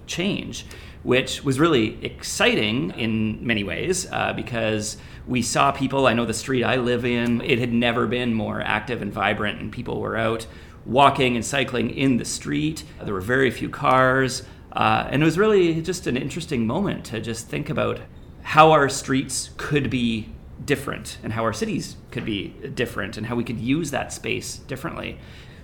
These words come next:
We also, at the same time as kind of people's travel patterns were changing, we also saw this need, of course, for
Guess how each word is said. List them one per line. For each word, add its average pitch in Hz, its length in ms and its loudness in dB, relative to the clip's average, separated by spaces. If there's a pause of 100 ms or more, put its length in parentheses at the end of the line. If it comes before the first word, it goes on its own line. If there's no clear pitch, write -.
We 143 180 4
also, 143 520 4
at - 100 -4
the 110 80 -4
same 160 220 2
time 127 280 4
as 113 200 0
kind 117 180 -4
of - 240 -8
people's 117 340 -4
travel 135 340 2
patterns 107 360 0
were 104 300 -4 (100)
changing, 120 640 0
we - 120 0
also 135 280 -2
saw 98 260 -2
this 107 220 -2
need, 110 240 -2
of - 160 -10
course, 98 280 -6
for 98 440 -6